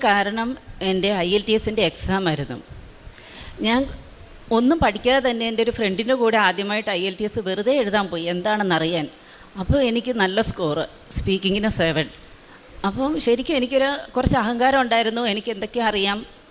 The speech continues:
എല്ലാ കാര്യത്തിലും ഞാൻ വളരെ കോൺഫിഡൻ്റ് ആയിരുന്നു. പിന്നീട് ഞാൻ റിപ്പീറ്റ് ചെയ്തു. ബാക്കിയുള്ള മോഡ്യൂളിലൊക്കെ എനിക്ക് നല്ല ഹയസ്റ്റ് സ്കോർ എയ്റ്റ് പോയിന്റ് ഫൈവ്, എയ്റ്റ് കിട്ടി. പക്ഷേ എനിക്ക് പിന്നീട് സ്പീക്കിങ്ങിന് സിക്സ് പോയിന്റ് ഫൈവ് above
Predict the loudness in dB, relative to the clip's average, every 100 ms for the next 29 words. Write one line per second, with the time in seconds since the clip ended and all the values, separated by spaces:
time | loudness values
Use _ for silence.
0 | -16 -16 -2 0 2 2 2 0 -2 -2
1 | 0 2 2 2 0 0 -2 -2 -2 2
2 | 2 0 -6 -8 -14 -20 -20 -20 -20 -8
3 | -2 2 2 2 0 -2 -4 -6 -6 -4
4 | -2 0 0 -2 -4 -8 -16 -16 -18 -18
5 | -16 -14 -10 0 2 2 2 2 2 0
6 | 0 0 0 -2 -2 -2 -2 -2 -2 -4
7 | -4 -4 -2 -2 -2 -4 -4 -2 -2 -4
8 | -2 0 0 0 -2 -2 -2 -4 -2 -2
9 | 0 0 0 0 -2 -2 -4 -4 -4 -4
10 | -2 0 0 -2 0 2 2 0 -2 -6
11 | -6 -8 -4 0 0 -2 -6 -20 -20 -20
12 | -20 -6 -4 -2 0 0 2 0 2 0
13 | -2